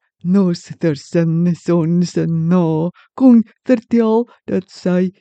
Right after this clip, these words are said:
hele lewe aan God gaan behoort. En 'n engel het dit vir Johannes die Doper se dae gaan vertel.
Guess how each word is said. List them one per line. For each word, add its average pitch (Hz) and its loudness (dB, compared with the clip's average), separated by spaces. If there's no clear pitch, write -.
hele 185 2
lewe 170 -2
aan 214 0
God - -6
gaan 180 -4
behoort. 214 0
En 339 2
'n 349 0
engel 294 2
het 247 0
dit 285 -4
vir 294 -4
Johannes 262 0
die 262 -2
Doper 226 0
se - -4
dae 339 4
gaan 320 -2
vertel. 285 -2